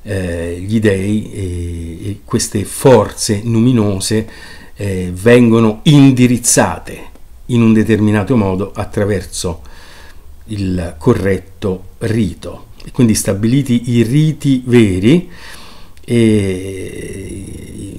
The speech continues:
una volta stabiliti i romani, eh, sapevano, anche grazie proprio alla tradizione che tramandava in maniera molto dettagliata questi riti.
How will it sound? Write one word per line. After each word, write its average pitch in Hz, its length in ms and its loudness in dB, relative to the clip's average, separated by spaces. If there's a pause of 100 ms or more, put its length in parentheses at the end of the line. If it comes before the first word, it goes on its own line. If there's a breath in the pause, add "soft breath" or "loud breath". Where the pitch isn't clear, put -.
una 107 220 -2
volta 123 200 2
stabiliti 135 560 0
i - 20 0
romani, 107 440 2 (340 loud breath)
eh, 98 680 -8
sapevano, 107 1040 2 (880)
anche 110 300 0
grazie 104 440 -2
proprio 104 380 -4
alla 98 260 -4
tradizione 107 1200 -6 (1120 soft breath)
che 113 200 -4
tramandava 113 1120 0
in 110 140 -4
maniera 120 480 2
molto 143 500 2
dettagliata 110 800 -2
questi 85 560 -8
riti. 92 600 -6